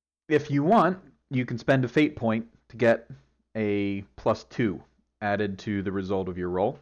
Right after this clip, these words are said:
You can spend a fate point to re-roll your roll entirely.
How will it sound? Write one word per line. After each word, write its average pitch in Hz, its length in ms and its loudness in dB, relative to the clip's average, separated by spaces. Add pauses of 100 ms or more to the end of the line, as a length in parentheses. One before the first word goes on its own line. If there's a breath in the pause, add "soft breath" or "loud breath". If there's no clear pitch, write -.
(120)
You 98 160 -8
can 92 200 -10
spend 90 520 -8
a 87 60 -8
fate - 380 -8
point 95 300 -12
to 95 180 -8
re-roll 90 560 -6
your 87 160 -6
roll 87 300 -8
entirely. 107 680 -6